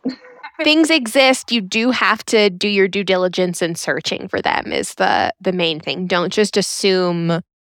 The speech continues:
you don't have options. It can get intimidating looking at all of the options too. So it's like a,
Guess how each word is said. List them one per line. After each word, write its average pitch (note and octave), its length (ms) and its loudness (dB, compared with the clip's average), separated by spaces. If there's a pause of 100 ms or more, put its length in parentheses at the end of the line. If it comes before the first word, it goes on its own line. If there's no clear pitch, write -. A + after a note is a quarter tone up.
(220)
you F#3 180 -8
don't D#3+ 360 -6
have - 220 -6
options. - 880 -6 (260)
It - 120 -4
can G#3+ 180 -2
get A3 180 4
intimidating F#3 760 0
looking F3 320 -4
at E3+ 80 -8
all E3 140 -2
of D#3+ 80 -10
the E3 120 -2
options E3 540 -2
too. F3 200 0
So G3+ 180 -2
it's G#3+ 160 -2
like G#3+ 180 2
a, G3+ 220 4